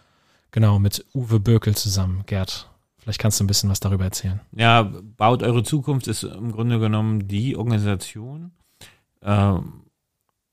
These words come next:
Speaker 2: die zu Social Impact gehört, ähm, die diese Zukunftswerkstätten organisieren. Das Bundesfinale, dazu wird, bewirbt man sich. Ähm,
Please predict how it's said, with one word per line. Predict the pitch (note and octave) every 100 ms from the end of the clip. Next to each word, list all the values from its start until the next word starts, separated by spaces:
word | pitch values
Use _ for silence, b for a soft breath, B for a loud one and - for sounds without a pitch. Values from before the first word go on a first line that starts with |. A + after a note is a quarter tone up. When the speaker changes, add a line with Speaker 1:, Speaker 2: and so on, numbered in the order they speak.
| _ -
Speaker 2:
die | G2+
zu | A#2
Social | - B2+ C3+ - F#2+
Impact | D3+ E3 G2 - _
gehört, | G2+ F#2+ G2+ C3 C#3+ _ b b b b _ -
ähm, | G2+ A2+ F2+ F#2+
die | A#2+ C#3+
diese | A#2+ B2 A#2
Zukunftswerkstätten | - C3 B2+ A2 - G2+ - G2+ G#2 F#2+
organisieren. | F2 F2+ F#2 E2+ F2 E2+
Das | F2
Bundesfinale, | - D3 E3+ - D3+ C#3+ C3+ C#3 C#3+ D3 B B
dazu | - - A2+
wird, | G#2 - _
bewirbt | A2 G#2 D3+ - F3
man | E3 D#3
sich. | E3 E3 - b b b b b _
Ähm, | A2 A#2 A#2+ A#2+ -